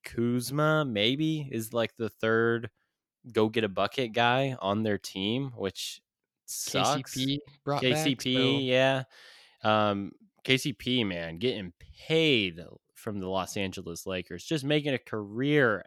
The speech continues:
Speaker 1: out of that
Speaker 2: He's getting that,
Speaker 1: organization.
Speaker 2: uh, he's getting that clutch, I don't even know what you'd call it, the clutch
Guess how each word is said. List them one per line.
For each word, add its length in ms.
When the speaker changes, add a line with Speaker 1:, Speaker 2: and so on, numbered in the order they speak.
Speaker 1:
out 180
of 100
that 200
Speaker 2:
He's 360
getting 180
that, 240
Speaker 1:
organization. 20
Speaker 2:
uh, 200
he's 100
getting 180
that 220
clutch, 720
I 60
don't 120
even 120
know 60
what 100
you'd 100
call 140
it, 40
the 60
clutch 360